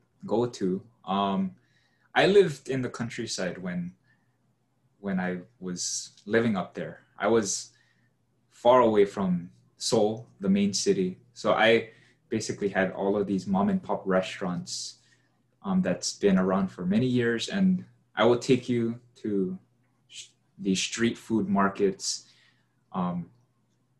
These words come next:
automatic, automatically. And it's just, you know, feeling the energy of the market and also tasting the foods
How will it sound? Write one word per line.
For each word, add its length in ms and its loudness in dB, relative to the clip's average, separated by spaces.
automatic, 560 2
automatically. 720 -2
And 420 0
it's 200 2
just, 420 -2
you 120 2
know, 240 2
feeling 460 4
the 200 2
energy 580 0
of 480 0
the 100 0
market 680 2
and 120 -2
also 400 2
tasting 460 -4
the 100 0
foods 800 -2